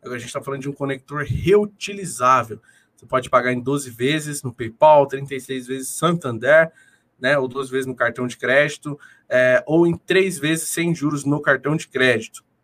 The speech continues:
certo? E se você precisar de, de O T D R,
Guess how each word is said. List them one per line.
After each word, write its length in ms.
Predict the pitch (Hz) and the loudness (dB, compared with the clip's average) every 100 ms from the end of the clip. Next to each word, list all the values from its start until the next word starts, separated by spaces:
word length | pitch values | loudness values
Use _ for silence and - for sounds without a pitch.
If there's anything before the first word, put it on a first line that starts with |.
| _ | _
certo? 480 | - - 143 165 - _ _ _ _ _ _ | -8 2 4 4 -2 _ _ _ _ _ _
E 460 | 127 131 131 131 127 | -6 -2 0 0 -2
se 80 | 156 | -4
você 200 | 156 180 | -4 -2
precisar 220 | 180 175 | -2 -2
de, 260 | 165 175 175 | -2 -4 -4
de 140 | 127 170 | -2 -2
O 60 | |
T 160 | 175 170 | 0 -4
D 100 | 156 | -2
R, 360 | 135 147 185 | 2 2 0